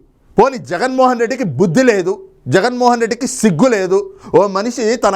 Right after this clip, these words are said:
కారు కింద పడి చచ్చిపోతున్నా కూడా పట్టించుకోడు, అంత సైకో అనుకుందాం. నీకు మంచితనం లేదా, మానవత్వం లేదా, బాధ్యత లేదా? మంత్రిగా చేసావు కదా, ఎమ్మెల్యేగా వెలగబెట్టావు కదా, అరే ఒక కారు కింద మనిషి పడితే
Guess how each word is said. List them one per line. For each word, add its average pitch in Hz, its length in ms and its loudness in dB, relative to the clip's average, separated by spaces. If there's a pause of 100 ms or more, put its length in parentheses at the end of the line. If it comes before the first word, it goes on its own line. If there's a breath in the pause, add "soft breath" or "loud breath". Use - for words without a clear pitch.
(140)
కారు 220 260 2
కింద 240 220 -8
పడి 233 160 2 (220 loud breath)
చచ్చిపోతున్నా 240 640 -2
కూడా 240 200 0
పట్టించుకోడు, 202 600 0 (280 loud breath)
అంత 220 320 -2
సైకో 214 460 -2
అనుకుందాం. 147 400 -4 (180)
నీకు 190 260 0
మంచితనం 156 480 -2
లేదా, 123 220 2 (140)
మానవత్వం 143 520 0
లేదా, 113 220 2 (260)
బాధ్యత 196 440 0 (100)
లేదా? 165 240 2 (200)
మంత్రిగా 226 460 2
చేసావు 214 320 -2
కదా, 196 160 2 (300)
ఎమ్మెల్యేగా 247 560 0
వెలగబెట్టావు 240 580 0
కదా, 220 160 2 (220)
అరే 277 100 4 (100)
ఒక 254 120 -6 (520)
కారు 233 320 2
కింద 254 160 -12 (220)
మనిషి 262 340 -2
పడితే 233 320 0